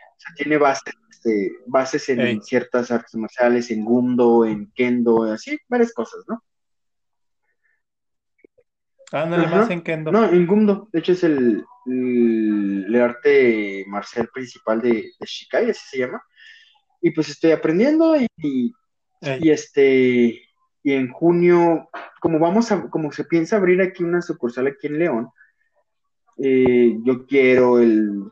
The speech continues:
Speaker 1: quiero sa-, sa-, sacar la sucursal y también, este, le, le gusta la idea al,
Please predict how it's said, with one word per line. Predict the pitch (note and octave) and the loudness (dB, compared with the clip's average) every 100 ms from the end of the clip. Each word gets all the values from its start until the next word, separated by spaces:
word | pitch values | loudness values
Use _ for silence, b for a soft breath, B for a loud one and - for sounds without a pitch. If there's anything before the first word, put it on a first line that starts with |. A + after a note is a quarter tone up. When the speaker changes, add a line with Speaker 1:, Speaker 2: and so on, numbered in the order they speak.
| - | -2
Speaker 1:
quiero | B2 A#2+ | 0 0
sa-, | A#2 A#2+ A#2 | -4 -10 -10
sa-, | - G#2+ | -12 -16
sacar | A#2+ A#2+ | -8 -2
la | B2+ C#3 | -2 -2
sucursal | A#2+ A#2+ A#2 C#3 C#3 B2+ | -8 -10 -4 0 0 0
y | |
también, | B2 A2+ A#2 A#2+ | -2 0 2 0
este, | A#2+ - G#2+ F#2+ F2 A2 B2 | -2 -2 0 -2 -6 -8 -10
le, | A2+ A#2 B2+ A#2+ | -10 -2 0 0
le | G#2 C3 | 0 -2
gusta | A#2+ B2+ - C#3 | 0 -2 -2 0
la | B2 | 2
idea | A2+ A2+ A#2 | 4 2 2
al, | A2+ A2 G2 | 0 0 -2